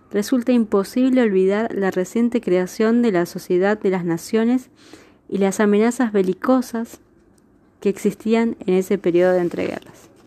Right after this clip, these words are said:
La utopía positiva por la que aboga Moss consistía en evitar el don de arriba hacia abajo, reemplazarlo por la redistribución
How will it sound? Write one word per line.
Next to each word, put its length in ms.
La 180
utopía 540
positiva 1000
por 220
la 160
que 160
aboga 520
Moss 480
consistía 760
en 160
evitar 500
el 220
don 400
de 200
arriba 600
hacia 340
abajo, 440
reemplazarlo 840
por 200
la 160
redistribución 1200